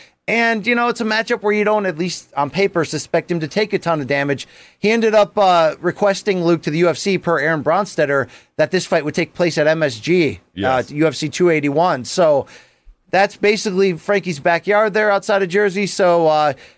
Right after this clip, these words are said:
Speaker 1: that's the type of legend that you would like to see be given the, the red carpet on the way out in ways, as you like to often mention, which is true. It doesn't happen in this promotion, Luke. They don't do that shit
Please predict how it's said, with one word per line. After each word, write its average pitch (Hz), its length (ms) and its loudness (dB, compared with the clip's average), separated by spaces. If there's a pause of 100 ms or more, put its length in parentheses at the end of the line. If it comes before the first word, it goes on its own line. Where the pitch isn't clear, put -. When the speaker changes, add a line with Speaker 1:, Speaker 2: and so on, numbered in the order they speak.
(160)
Speaker 1:
that's 196 320 0
the 247 100 -2
type 226 240 -2
of 202 80 2
legend 190 380 2
that 165 120 0
you 170 140 0
would 170 180 2
like 160 340 0
to 165 120 -4
see 156 500 0 (880)
be 147 100 0
given 151 400 0
the, 143 160 0
the 135 180 -2
red 147 220 0
carpet 143 300 0
on 135 80 0
the 131 80 0
way 135 180 2
out 131 200 0
in 131 100 -2
ways, 143 280 0
as 123 140 -4
you 135 160 0
like 131 240 0
to 135 80 0
often 127 300 -2
mention, 127 260 -2
which 123 140 -6
is 104 100 -12
true. 127 320 0 (360)
It 135 100 -2
doesn't 160 220 0
happen 147 400 -4 (120)
in 135 120 -4
this 131 100 -4
promotion, 104 480 -8
Luke. 107 160 -16 (140)
They 147 80 -2
don't 156 160 -2
do 151 140 0
that 113 200 -2
shit - 240 -10